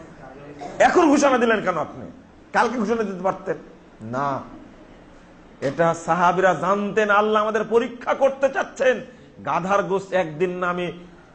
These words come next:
ছয় বছর, দশ বছর, একশো বছর না খেয়ে থাকতে পারবো, যদি এর বিনিময়ে জান্নাত পাওয়া যায়।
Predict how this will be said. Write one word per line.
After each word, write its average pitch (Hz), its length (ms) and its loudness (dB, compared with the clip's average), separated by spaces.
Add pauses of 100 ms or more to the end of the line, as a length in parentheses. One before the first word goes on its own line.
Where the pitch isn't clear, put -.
(160)
ছয় 175 200 4
বছর, 170 280 0
দশ 156 300 2 (120)
বছর, 175 380 -2 (140)
একশো 233 360 0
বছর 214 220 2
না 180 200 2
খেয়ে 170 180 -6
থাকতে 160 300 -4
পারবো, 151 260 0
যদি 147 200 -4
এর 139 140 0
বিনিময়ে 143 340 -2
জান্নাত 120 320 -6 (100)
পাওয়া 104 160 -4
যায়। 85 160 -8